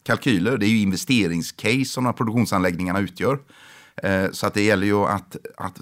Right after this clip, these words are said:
hålla serviceaffären på en balanserad nivå för de affärscasen. Men generellt kan man säga att,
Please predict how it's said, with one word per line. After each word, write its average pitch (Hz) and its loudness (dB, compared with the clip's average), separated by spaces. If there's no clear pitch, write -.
hålla 107 2
serviceaffären 87 0
på 90 -2
en 90 -2
balanserad 101 2
nivå 95 -2
för 120 -4
de 90 0
affärscasen. - -10
Men 117 0
generellt 185 6
kan 170 0
man 147 4
säga 113 4
att, - -6